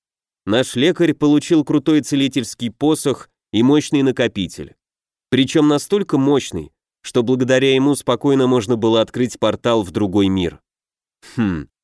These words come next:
а не слишком ли щедро нас одаривают? Свелин тем временем аж щелкнул каблуками и не просто повторил "Служу Отечеству" вслед за ребятами, но сделал это максимально искренне.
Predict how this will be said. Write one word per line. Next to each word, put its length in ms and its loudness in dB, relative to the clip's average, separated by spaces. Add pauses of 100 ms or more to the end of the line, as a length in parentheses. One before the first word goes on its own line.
(300)
а 140 0
не 160 4
слишком 460 -4
ли 120 0
щедро 440 0
нас 260 0
одаривают? 720 -2 (600)
Свелин 540 2
тем 240 0
временем 520 2 (240)
аж 180 0
щелкнул 580 0
каблуками 800 -2 (240)
и 120 4
не 120 6
просто 400 0
повторил 560 0
"Служу 380 0
Отечеству" 680 0
вслед 300 -2
за 140 -4
ребятами, 640 -2 (340)
но 140 2
сделал 440 2
это 200 -2
максимально 680 0
искренне. 540 -8